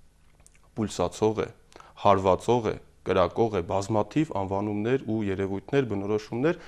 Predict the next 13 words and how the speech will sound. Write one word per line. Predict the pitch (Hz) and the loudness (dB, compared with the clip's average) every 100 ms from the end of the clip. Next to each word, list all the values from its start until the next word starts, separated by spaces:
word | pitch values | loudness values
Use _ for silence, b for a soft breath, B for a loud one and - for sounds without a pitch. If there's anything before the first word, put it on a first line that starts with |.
| B | B
որոնց | - 107 143 - | 0 2 2 0
միջոցով | 110 113 - 165 | -2 -2 0 -2
հիվանդը | 127 110 131 139 | 0 0 0 0
կարող | 101 104 | 2 2
է | 104 | 2
ոգևորվել | 98 98 - 104 107 147 135 | -2 -6 -4 -4 -2 -2 -2
և | 135 - B B | -4 -6 B B
առավել | 101 107 120 135 | -2 0 -2 -4
ճիշտ | 110 - - | -8 -10 -12
նկարագրել | 90 85 85 98 117 | -6 -4 -4 -4 -6
ձեզից | 107 95 98 | -4 -4 -4
գլխացավը։ | 98 - - - - - B B B | -6 -8 -12 -16 -20 -20 B B B
Տեղակայումը | 104 104 104 92 92 87 - | -2 -2 -4 -6 -8 -10 -16